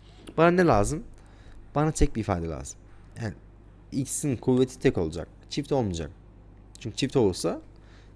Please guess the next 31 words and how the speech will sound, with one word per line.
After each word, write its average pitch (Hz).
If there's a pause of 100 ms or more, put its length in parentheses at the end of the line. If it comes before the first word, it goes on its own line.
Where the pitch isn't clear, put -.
(200)
bir 139
pozitifin 143
olduğu 160
gibi 175
negatif 156
de 143
aynı 98
olabilir. 82
Şöyle 135
düşün. 85 (2000)
Şöyle -
bir 92
şey 80
düşün. - (1200)
Buradaki 143
ifade 131
de 127
bu 92
değere 85
gider. 120 (160)
Buradaki 127
ifade 117
bu 92
değere 82
gider, 82
değil 165
mi? 87 (1080)
Ama 165
bak 131
ne 147
diyor? 180